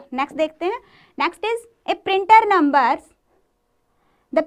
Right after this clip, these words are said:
pages of a book starting with one and uses three zero eight nine digits।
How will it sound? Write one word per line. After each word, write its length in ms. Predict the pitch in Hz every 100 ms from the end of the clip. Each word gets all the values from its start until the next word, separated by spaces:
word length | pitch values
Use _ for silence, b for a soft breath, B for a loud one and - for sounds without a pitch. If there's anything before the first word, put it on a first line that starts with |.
| 330
pages 400 | 330 285 381 381
of 180 | 381
a 60 | 392
book 240 | 302 311 -
starting 580 | _ - 269 277 359 359
with 160 | 381 240
one 260 | 262 208 269 _
and 220 | - 339 330
uses 460 | 330 302 392 440 - _ _ _ _ _ _ _
three 180 | 359 403 330
zero 280 | 330 339 359 -
eight 260 | 269 247
nine 320 | 233 214 294 233
digits। 420 | 269 269 233